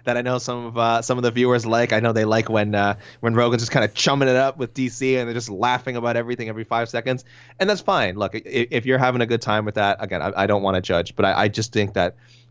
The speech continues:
uh, these broadcasts can be more professional. I d-, and I think that, uh, Rogan has taken, uh, can take away from that a lot of times. But you're right, him and Anik,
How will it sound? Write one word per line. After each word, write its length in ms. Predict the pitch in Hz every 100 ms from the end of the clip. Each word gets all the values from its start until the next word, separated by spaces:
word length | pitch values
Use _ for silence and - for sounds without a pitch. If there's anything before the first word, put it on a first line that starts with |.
| -
uh, 380 | 95 90 87 87 -
these 160 | 107
broadcasts 480 | 104 107 98 98 92
can 80 | 98
be 80 | 98
more 140 | 90
professional. 580 | 87 - 135 - 135 143 _ - - _ _
I 80 | 90
d-, 160 | 92 -
and 140 | 98
I 80 | 90
think 260 | 92 101 87
that, 240 | 92 98
uh, 80 | 104
Rogan 300 | 95 104 101
has 120 | 95
taken, 240 | - 104 98
uh, 220 | - 87 -
can 160 | - 113
take 180 | 123 110
away 160 | 107
from 120 | 101
that 100 | 104
a 40 | 98
lot 200 | 98 95
of 40 |
times. 300 | - 101 98
But 200 | - 113
you're 100 | 104
right, 200 | 95 80
him 180 | 113 120
and 80 | 120
Anik, 340 | 127 180 -